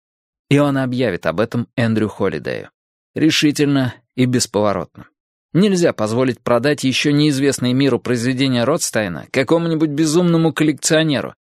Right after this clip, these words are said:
который будет держать записные книжки в тайной комнате с контролируемой атмосферой, в компании с картинами Ренуара и Пикассо или Библией пятнадцатого века.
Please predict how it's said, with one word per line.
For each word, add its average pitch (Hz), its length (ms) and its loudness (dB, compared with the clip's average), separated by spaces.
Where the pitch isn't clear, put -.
который 190 340 2
будет 127 260 0
держать 127 380 2
записные 123 440 -4
книжки 151 420 -2
в - 80 -10
тайной 135 340 0
комнате 131 420 -2
с - 60 -2
контролируемой 110 800 0
атмосферой, 135 800 -2
в - 100 -20
компании 151 500 0
с - 80 -2
картинами 117 500 -2
Ренуара 113 500 2
и 131 80 0
Пикассо 107 720 -2
или 160 240 2
Библией 117 520 2
пятнадцатого 92 720 -4
века. 73 440 -10